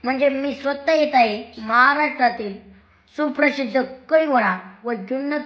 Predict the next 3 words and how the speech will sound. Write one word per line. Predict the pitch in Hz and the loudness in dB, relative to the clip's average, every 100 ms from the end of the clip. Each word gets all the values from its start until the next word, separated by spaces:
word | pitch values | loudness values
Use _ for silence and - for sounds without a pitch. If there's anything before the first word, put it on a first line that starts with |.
| - | 0
तालुक्यातील | 254 262 254 247 226 202 190 - - - - - | 0 0 -4 -6 -6 -8 -8 -14 -18 -18 -16 -4
नारायणगावमधील | 240 262 294 302 302 302 294 285 247 254 202 - - _ - _ - | -2 0 0 0 2 2 2 -2 -2 -4 -6 -10 -20 _ -20 _ 0
हॉटेल | 240 240 285 | 0 4 2